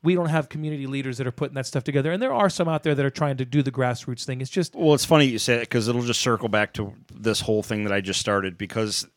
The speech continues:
Speaker 2: it, it all circles back t-, to the top. And if Washington ever gets to the point where they start acting like that, that to me is what really is gonna start having a positive change. I don't think it's ever gonna happen.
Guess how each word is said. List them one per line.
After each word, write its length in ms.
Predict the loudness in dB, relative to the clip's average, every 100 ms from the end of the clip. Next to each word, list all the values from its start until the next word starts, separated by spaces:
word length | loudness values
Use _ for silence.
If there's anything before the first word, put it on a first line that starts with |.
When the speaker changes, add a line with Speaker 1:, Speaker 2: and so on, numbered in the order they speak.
| -4
Speaker 2:
it, 240 | -4 -4 -2
it 120 | 2 4
all 180 | 4
circles 380 | 2 0 -2 -2
back 240 | 0 0 -2 _ _ _ -20
t-, 80 | -8
to 100 | -4
the 80 | -2
top. 360 | -2 -6 -6 -14 _ _ _ -4
And 360 | -4 -4 -8 -14 _ _ _ _ _ -4
if 200 | -4 0
Washington 580 | 2 2 2 -2 0 0
ever 180 | -2 -2
gets 260 | -2 -2
to 100 | -4
the 100 | -2
point 380 | -2 0 0 -2
where 120 | -6 -2
they 160 | 0
start 260 | 2 2 2
acting 400 | 2 -2 0 0
like 180 | 0 2
that, 280 | 2 0 -2 _ _ _ _ _ -12
that 400 | 4 6 6 2 _ -14 -6
to 100 | 2
me 300 | 4 6 4
is 120 | 4
what 300 | 0 -2 2
really 300 | 6 8 6
is 100 | 4
gonna 240 | 2 0
start 340 | 0 2 2 0 _ _ _ _ _ _ -8
having 380 | 0 0 2 -2
a 60 |
positive 540 | -2 -2 -2 -2 -6 -4
change. 460 | -2 -2 -2 -6 -12 _ _ _ _ _ _ 4
I 100 | 6
don't 120 | 6
think 100 | 2 -2
it's 140 | -2
ever 140 | -2
gonna 140 | -4 -4
happen. 440 | -2 0 0 -2